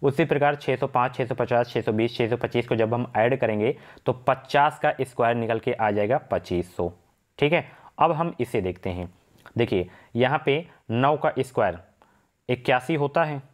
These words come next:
ठीक है। अब इसको जोड़िए, तीस चौबीस कितना हो गया, चौवन, और चौवन पन्द्रह कितना हो जाएगा, चौवन पन्द्रह आपका उनसठ उनहत्तर हो जाएगा। कितना हो जाएगा, उनहत्तर, सिक्सटी नाइन। जब हम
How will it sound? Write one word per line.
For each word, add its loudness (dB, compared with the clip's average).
ठीक 0
है। 0
अब 2
इसको 2
जोड़िए, 2
तीस 0
चौबीस 2
कितना -2
हो 0
गया, 2
चौवन, 0
और 4
चौवन 2
पन्द्रह 2
कितना -2
हो 2
जाएगा, 2
चौवन 0
पन्द्रह 2
आपका 2
उनसठ -2
उनहत्तर 0
हो 0
जाएगा। -2
कितना 0
हो 4
जाएगा, 2
उनहत्तर, 0
सिक्सटी 0
नाइन। -2
जब 4
हम 0